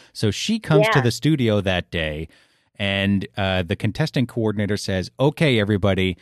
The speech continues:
Speaker 1: you're going up against James Holzhauer. He's a thirty-two day champion, and he's won two point four million dollars."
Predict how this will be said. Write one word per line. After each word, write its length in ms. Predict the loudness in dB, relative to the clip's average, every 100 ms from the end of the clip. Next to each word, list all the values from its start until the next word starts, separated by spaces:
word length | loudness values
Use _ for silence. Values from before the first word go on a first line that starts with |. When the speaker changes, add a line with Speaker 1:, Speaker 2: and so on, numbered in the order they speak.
| -12 -20 -6
Speaker 1:
you're 140 | -2
going 260 | 4 4 4
up 140 | 2
against 400 | 0 0 -2 -4
James 380 | -2 0 0 0
Holzhauer. 640 | -2 -2 -2 0 2 0
He's 300 | -2 -4 -4
a 140 | -4 -6
thirty-two 840 | -8 _ 2 2 0 2 4 4
day 240 | 4 0
champion, 640 | 0 -2 -2 -2 -2 -2 0
and 140 | -2
he's 280 | -2 -6 -6
won 320 | -6 -4 -4
two 220 | -6 -6 -8
point 340 | -4 -4 -4
four 280 | -2 0 0
million 420 | 0 0 -2 -2
dollars." 720 | 0 2 2 2 -2 -6 -8